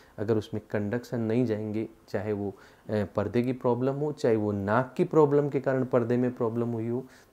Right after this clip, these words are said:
तो आपको धीरे-धीरे आपको जो है न्यूरल वीकनेस होगा और वो न्यूरल वीकनेस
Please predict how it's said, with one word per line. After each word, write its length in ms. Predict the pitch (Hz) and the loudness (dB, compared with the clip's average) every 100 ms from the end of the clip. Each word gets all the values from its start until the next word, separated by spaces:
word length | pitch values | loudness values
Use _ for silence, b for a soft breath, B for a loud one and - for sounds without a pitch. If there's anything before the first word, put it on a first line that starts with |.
| - | 4
तो 260 | 185 220 B B - - | 8 8 B B -20 -4
आपको 440 | 113 110 - 131 123 | -2 -2 -4 -6 -4
धीरे-धीरे 880 | 98 107 113 117 98 104 110 113 - - | 0 0 2 -2 -2 -4 -4 -6 -10 -8
आपको 460 | 107 98 - 107 | -6 -6 -6 -6
जो 160 | 104 110 | -4 -6
है 160 | 110 110 | -6 -8
न्यूरल 540 | 101 101 98 117 110 | -8 -8 -6 -4 -4
वीकनेस 560 | 98 98 - 104 110 - | -4 -8 -6 -8 -8 -8
होगा 220 | 98 104 | -10 -10
और 200 | 101 110 | -10 -8
वो 180 | 101 101 | -8 -8
न्यूरल 460 | 98 98 107 131 143 | -8 -8 0 2 2
वीकनेस 580 | 127 127 127 127 131 | 2 -2 -2 -4 -4